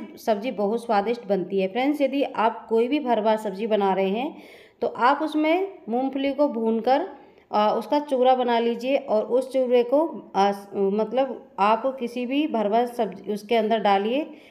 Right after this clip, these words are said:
इससे आपकी सब्ज़ी बहुत ज़्यादा स्वादिष्ट बनती है। नंबर एटीन, पनीर की सब्ज़ी बनाने के लिए पनीर तलने के बाद उसे थोड़े देर गर्म पानी में डालकर रखें, फिर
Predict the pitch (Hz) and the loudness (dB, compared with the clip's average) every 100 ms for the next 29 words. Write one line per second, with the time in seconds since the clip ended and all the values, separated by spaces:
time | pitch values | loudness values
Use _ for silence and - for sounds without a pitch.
0 | - - - 311 311 302 277 240 269 226 | -2 -2 4 4 4 -2 -2 -2 -2 0
1 | 208 208 240 233 185 196 208 190 180 175 | 0 0 -2 0 0 0 -4 -4 -4 -4
2 | 175 175 175 214 247 269 277 302 339 339 | -6 -6 -4 0 4 4 4 2 2 0
3 | - - - _ 269 294 339 339 370 320 | -10 -20 -20 _ 4 6 4 2 2 2
4 | 285 320 294 269 269 294 302 294 302 311 | 2 0 2 4 2 2 2 2 2 2
5 | 269 247 277 294 294 247 247 254 277 240 | 0 2 2 0 2 2 2 0 2 4
6 | 240 262 - 220 277 269 226 226 233 269 | 6 4 2 0 2 2 0 0 4 2
7 | 269 220 240 254 226 226 226 214 214 226 | 4 4 4 4 2 0 0 0 0 0
8 | 269 311 208 196 196 240 196 190 - 170 | 0 0 2 2 2 -2 -2 -2 -2 -6
9 | 165 - - _ _ 269 294 | -6 -14 -20 _ _ 2 4